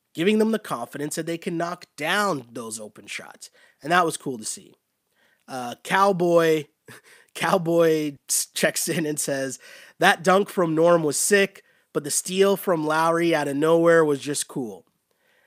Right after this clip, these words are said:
That steal is just a Kyle Lowry play. Raptors fans gotta be used to seeing that from Kyle.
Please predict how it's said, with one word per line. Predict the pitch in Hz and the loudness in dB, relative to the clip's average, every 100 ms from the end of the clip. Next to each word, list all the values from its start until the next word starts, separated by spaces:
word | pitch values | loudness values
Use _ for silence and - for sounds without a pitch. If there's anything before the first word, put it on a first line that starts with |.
| _ _ - | _ _ -2
That | 185 | 0
steal | - - 180 185 185 - | 0 -4 0 0 0 -4
is | 160 151 | -4 -4
just | 120 151 - | -6 -6 -6
a | |
Kyle | - 151 143 135 | -6 -6 -6 -6
Lowry | 120 110 104 101 | -10 -10 -12 -16
play. | - 90 71 - _ _ _ _ _ _ _ _ | -18 -20 -20 -20 _ _ _ _ _ _ _ _
Raptors | 165 175 180 - | -2 0 -4 -2
fans | 180 170 151 | 0 0 0
gotta | 156 160 | 0 0
be | 151 | -2
used | 135 143 - | -4 -4 -2
to | 131 | -2
seeing | - 143 139 | -2 -2 -4
that | 131 | -8
from | - 117 | -12 -14
Kyle. | - 139 131 131 135 | -8 -6 -4 -6 -8